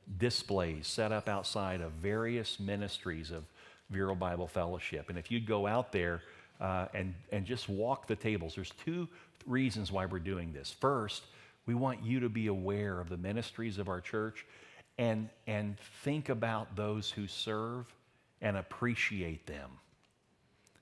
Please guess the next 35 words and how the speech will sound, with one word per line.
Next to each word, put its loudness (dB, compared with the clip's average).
As 0
you 0
go 4
by 6
the 4
tables, 2
there 0
will 2
be 0
human 2
beings, 4
real 6
people 2
standing 4
there. 4
They 6
can 4
answer 2
questions 2
that -2
you -2
have 2
about 2
the -2
ministry. 0
They 2
can -2
talk 0
with -4
you, 0
and -2
you 0
can -2
encourage -2
them. -4